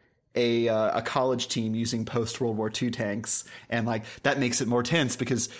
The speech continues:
they're using, frankly, better, better <laughs> tanks, tanks that were literally designed to destroy the tanks that they're using, um, thanks to the arms escalation of World War Two. But, um, it's dumb,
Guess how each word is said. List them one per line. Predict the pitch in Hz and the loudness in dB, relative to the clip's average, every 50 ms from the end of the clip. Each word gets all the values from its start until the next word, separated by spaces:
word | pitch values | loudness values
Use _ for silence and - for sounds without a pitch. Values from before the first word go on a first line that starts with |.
| - - | -14 -6
they're | 123 117 139 135 127 | 0 2 4 4 4
using, | 120 127 139 139 139 139 113 110 - - - - - - | 4 4 2 2 2 2 2 0 0 -2 -6 -18 -20 -18
frankly, | - - - - 185 170 170 165 - 131 120 117 110 107 - - - _ _ _ - | -12 -8 -2 0 2 2 2 2 0 0 0 0 0 -4 -6 -8 -16 _ _ _ -12
better, | 123 113 110 143 135 123 123 120 117 117 117 113 - - | -8 -2 2 2 4 4 4 2 2 2 0 -2 -4 -6
better | 147 110 - 135 117 120 113 110 | -6 0 2 4 4 4 2 0
<laughs> | - - | 2 2
tanks, | 185 165 - 151 127 127 - - - - - - - - - - - - - - - | 2 4 4 2 2 2 0 0 0 -2 -4 -6 -8 -14 -20 -20 -18 -18 -16 -10 -2
tanks | - 175 160 160 - | 0 2 2 2 2
that | - 151 | 0 2
were | 151 143 | 2 2
literally | 135 151 151 147 143 127 | 2 2 2 2 2 2
designed | - 123 113 131 131 135 135 127 127 117 | 0 0 2 4 4 4 4 2 2 0
to | 120 117 | 0 -2
destroy | 117 - - 143 131 123 | -2 -2 0 0 0 0
the | 117 120 | 0 -2
tanks | - - 131 127 120 - | -2 -2 -2 -2 -2 -2
that | 123 110 | -2 0
they're | 123 120 113 | 0 0 2
using, | 113 117 123 127 117 120 123 110 110 110 117 117 - - - - - - - | 2 2 2 2 2 0 0 -2 -2 -4 -6 -8 -10 -18 -20 -20 -18 -10 -6
um, | 113 113 104 101 101 92 - 120 - - - | -4 -2 -2 -2 -2 -4 -6 -8 -10 -10 -2
thanks | - 127 120 117 - - | 0 0 0 0 0 -2
to | 131 | 0
the | 107 117 110 110 | 0 0 0 0
arms | - 117 120 117 110 104 | 0 0 0 0 2 0
escalation | 113 113 - 123 113 107 - - | 0 -2 -2 -2 -2 -2 -2 -2
of | 120 - | -4 -2
World | - 120 113 107 | -2 -2 -2 0
War | 107 110 | -2 -4
Two. | - - - 131 110 - - - - - - - - - - _ - | -2 -2 -2 -2 -2 -2 -6 -8 -12 -20 -20 -20 -20 -20 -14 _ -2
But, | 117 127 127 120 123 | 0 2 2 4 4
um, | 120 117 113 113 117 113 107 - - - - - - - - - _ - | 2 2 2 0 0 -2 -4 -6 -10 -20 -20 -20 -20 -20 -20 -16 _ -2
it's | - 175 175 - | -2 0 0 2
dumb, | 139 165 202 240 196 151 156 175 190 190 | 2 4 4 4 4 2 2 2 0 -2